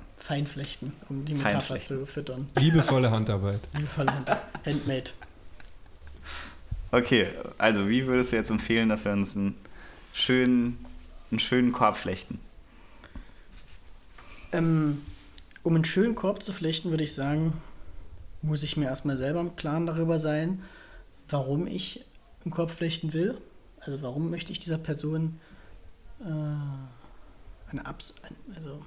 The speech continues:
Speaker 1: ja, Korb geben. Äh, das Warum, glaub ich, muss ich für mich erstmal klar machen. Und dann dieser Person das ehrlich und respektvoll verm-, ähm, kommunizieren. Ähm, ohne natürlich verletzend zu sein.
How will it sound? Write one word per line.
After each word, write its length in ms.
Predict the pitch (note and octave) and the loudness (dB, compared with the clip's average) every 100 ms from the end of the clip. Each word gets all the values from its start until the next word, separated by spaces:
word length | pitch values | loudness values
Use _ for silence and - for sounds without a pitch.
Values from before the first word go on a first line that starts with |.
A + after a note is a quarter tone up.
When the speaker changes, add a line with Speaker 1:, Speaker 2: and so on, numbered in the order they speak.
| - | -12
Speaker 1:
ja, 280 | C#3 D#3 F#3+ - - - - - - | -6 -6 -8 -16 -20 -20 -20 -20 -20
Korb 240 | - D#3+ D#3+ | -4 -4 0
geben. 360 | F3 F#3 A3 - - - - - - - - | 0 0 -2 -8 -20 -20 -20 -20 -20 -18 -8
Äh, 120 | F3 | -6
das 180 | E3 D3 | -4 -2
Warum, 300 | D3+ D3+ F#3+ | 2 4 4
glaub 140 | G3 E3+ | 4 4
ich, 80 | |
muss 140 | E3 D#3+ | 4 2
ich 40 | |
für 60 | E3 | 2
mich 100 | D#3+ | 0
erstmal 280 | D#3+ D3 C#3 | 0 -2 -4
klar 220 | - B2+ | -4 -4
machen. 340 | C3+ C#3 F3 G3 - - - - - - - - - - - - - - | -4 -2 -2 -4 -6 -20 -20 -20 -20 -20 -20 -20 -20 -20 -20 -20 -20 -4
Und 200 | D3+ - | -4 -2
dann 420 | B2+ D#3+ F#3+ G3+ - - - - - - - - - - - - - - - - - - | -2 0 0 -2 -8 -20 -20 -20 -20 -20 -20 -20 -20 -20 -20 -20 -20 -20 -20 -20 -20 -14
dieser 120 | D3+ D#3+ | -6 -4
Person 480 | D#3+ D3+ D3+ D#3+ | 0 0 2 2
das 220 | D#3+ D#3+ - | 2 0 0
ehrlich 380 | D3 D3+ D3+ | 2 2 2
und 80 | D#3+ | 0
respektvoll 580 | D3 - D3+ D3 - D#3 | -2 0 -2 -4 -2 -2
verm-, 280 | D3+ D3 - | 0 -4 -2
ähm, 260 | D3 C#3 C#3+ | -2 -2 -2
kommunizieren. 680 | D#3 D#3 D3+ - D3+ D3 - - - - - - - - - - - - - | 0 0 0 -2 0 -2 -6 -16 -20 -20 -20 -20 -20 -20 -20 -20 -20 -20 -10
Ähm, 220 | D#3 C#3 C3+ | -4 -4 0
ohne 180 | C#3+ D#3+ | 4 4
natürlich 400 | D#3 D3+ D3 C#3 | 4 2 -2 -2
verletzend 540 | D3 C3+ C#3 - D3 - | -2 -2 -2 -2 -2 -4
zu 120 | C3+ | -6
sein. 360 | - B2 B2+ | -6 -8 -10